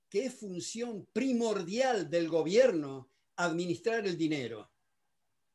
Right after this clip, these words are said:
Primera etapa de Hayek. Segunda etapa de Hayek, mil novecientos setenta y seis, en el Institute for Economic Affairs,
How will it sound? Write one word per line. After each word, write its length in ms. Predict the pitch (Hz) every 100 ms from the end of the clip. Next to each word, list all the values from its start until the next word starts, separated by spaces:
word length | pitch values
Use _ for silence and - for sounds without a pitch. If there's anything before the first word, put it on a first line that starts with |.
| _ _ _ _ _
Primera 440 | - 175 202 254 220
etapa 380 | 170 202 202 165
de 100 | 156
Hayek. 520 | 156 131 120 117 - _ _
Segunda 760 | - - 208 190 247 302 240 160
etapa 360 | 143 185 175 156
de 120 | 139 180
Hayek, 380 | 196 180 151 -
mil 180 | 160 208
novecientos 600 | 208 160 - 202 196 165
setenta 440 | 156 - 151 127
y 60 | 139
seis, 540 | - 220 139 120 - _ _ _ _ _ _ _ _ _ -
en 120 | 165
el 140 | 160
Institute 480 | 196 202 175 151 135
for 180 | 156 139
Economic 420 | 135 151 185 165
Affairs, 540 | 139 226 165 117 -